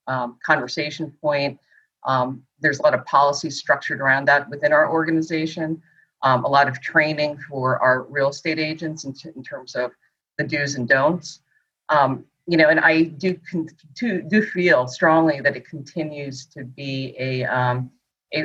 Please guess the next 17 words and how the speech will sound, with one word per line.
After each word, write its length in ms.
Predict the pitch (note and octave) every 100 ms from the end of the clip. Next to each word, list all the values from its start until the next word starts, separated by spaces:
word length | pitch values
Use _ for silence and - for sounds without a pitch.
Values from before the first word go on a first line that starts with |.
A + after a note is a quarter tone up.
| -
a 80 |
real 200 | D#3 D3
focal 420 | C3+ F#3+ F#3 E3 C#3
point. 560 | - C#3+ C3+ A#2+ -
Um, 420 | B2+ C#3+ C#3 D3 D3+
you 80 |
know, 140 | D3+ C3+
the 100 | E3+
regulators 640 | F3 A#3 A#3 A3 G3 F#3
don't 260 | - F3 E3+
look 200 | D#3+ -
too 160 | - E3
kindly 480 | - D#3 D#3 D3 C3
to 140 | C3
affiliated 640 | B2+ - C#3 C3 B2 A#2 -
business 280 | C3 B2+ A2
structures. 580 | - - - - -